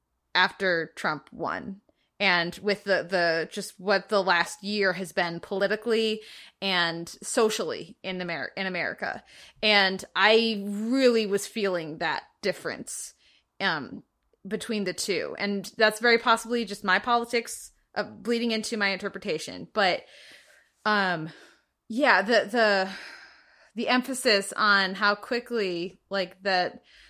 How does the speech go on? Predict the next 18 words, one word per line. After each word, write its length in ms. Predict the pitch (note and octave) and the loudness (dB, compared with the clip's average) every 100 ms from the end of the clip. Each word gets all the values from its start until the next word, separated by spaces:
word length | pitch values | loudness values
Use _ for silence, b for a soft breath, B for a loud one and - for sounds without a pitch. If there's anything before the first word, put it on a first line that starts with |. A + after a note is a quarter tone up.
| b | b
like, 200 | A3+ A3 | -4 0
like, 180 | C4 C4 | -2 -2
'cause 160 | C#4+ C#4 | -4 -6
you, 120 | C#4+ _ _ _ | -8 _ _ _
I 40 | C#4 | -6
don't 80 | E4+ | -4
know 60 | |
about 120 | D4 B3+ | -2 -4
you, 100 | A#3+ | -4
but, 180 | G#3+ | -4
like, 220 | A#3 - - _ _ _ - _ - | -4 -6 -14 _ _ _ -20 _ -4
I've 180 | A3+ - | -4 -4
seen 280 | - D#4 | -2 2
those 180 | C4+ A3+ | 2 0
pictures 480 | - B3+ - A3+ A3 | -6 -8 -2 -2 -2
in, 180 | A3+ G#3+ | -4 -2
like, 180 | F3+ - | -2 -4
Spain 640 | - A#3 G#3+ A3 A#3+ | -4 -2 0 0 -2